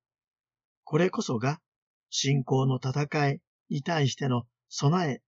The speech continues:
と言えるでしょう。信仰とは、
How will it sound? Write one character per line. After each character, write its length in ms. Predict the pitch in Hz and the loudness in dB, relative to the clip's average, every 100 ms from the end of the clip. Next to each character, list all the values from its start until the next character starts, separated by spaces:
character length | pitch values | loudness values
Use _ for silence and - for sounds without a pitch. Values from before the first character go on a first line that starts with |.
| _ | _
と 160 | 202 - | -4 -2
言 180 | 139 123 | 2 2
え 40 | |
る 80 | 117 | 2
で 140 | 107 | -4
し 200 | 104 - | -6 -8
ょ 100 | 113 | -8
う。 60 | - _ _ _ _ _ _ _ _ _ _ _ _ _ _ _ _ _ _ _ _ _ _ _ _ _ _ _ | -12 _ _ _ _ _ _ _ _ _ _ _ _ _ _ _ _ _ _ _ _ _ _ _ _ _ _ _
信 380 | - - 156 151 | -6 -2 -2 0
仰 240 | - 147 | 4 4
と 160 | 143 139 | 6 4
は、 200 | 113 101 | 2 -4